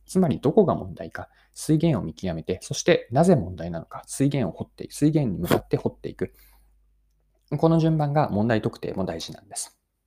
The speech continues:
はい。で、最後にですね、順番が大事というのももう少し、え、着想を広げて見ていければなと思っていて、問題設定の順番、今の順番が大事だと思っているんですね。まあ、つまり、解決方法の前に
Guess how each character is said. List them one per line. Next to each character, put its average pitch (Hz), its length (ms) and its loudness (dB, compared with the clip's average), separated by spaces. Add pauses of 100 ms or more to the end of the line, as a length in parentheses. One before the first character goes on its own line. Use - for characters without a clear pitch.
(880)
は - 100 0
い。 78 120 -4 (200)
で、 135 80 -2
最 233 200 2
後 226 100 -2
に 107 100 -4
で - 80 -18
す - 120 -6
ね、 85 160 -2
順 175 200 2
番 214 140 4
が 214 120 4
大 196 160 4
事 180 120 -8
と 98 120 -2
い 78 40 -4
う 80 40 -6
の 76 80 -10
も - 140 -6
も 127 120 -2
う 156 40 -2
少 - 160 -2
し、 - 360 -6
え、 - 100 -16
着 - 240 -10
想 123 160 2
を 110 80 4
広 107 240 2
げ 110 80 4
て - 240 -4 (240)
見 120 100 -2
て 95 80 4
い 82 80 4
け 80 120 -2
れ 82 80 0
ば 76 100 -4
な 71 160 -8
と - 100 -14
思 - 100 -14
っ - 20 -20
て - 160 -16
い - 60 -14
て、 - 240 -6 (340)
問 180 160 6
題 220 160 8
設 220 200 4
定 - 160 4
の 151 200 -4
順 185 240 0
番、 - 220 0
今 190 180 6
の 90 100 0
順 82 220 -6
番 80 160 -6
が 80 100 -4
大 95 140 2
事 - 60 -6
だ 76 100 -4
と 73 100 -14
思 - 80 -14
っ - 40 -20
て - 140 -14
い - 40 -10
る 78 80 -12
ん - 20 -16
で - 80 -16
す - 100 -10
ね。 - 240 0 (880)
ま 127 60 4
あ、 - 20 -6
つ - 100 6
ま 170 120 8
り、 92 180 4 (240)
解 170 160 6
決 185 260 4
方 185 240 6
法 - 220 0
の 78 100 -8
前 95 220 2
に - 160 -6